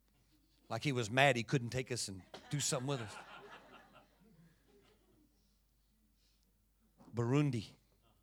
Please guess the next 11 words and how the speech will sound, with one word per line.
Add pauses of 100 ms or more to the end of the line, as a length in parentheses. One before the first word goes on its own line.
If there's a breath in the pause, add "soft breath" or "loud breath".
(1400)
When
we
got
ready
to
go
to
Burundi
to
minister
there,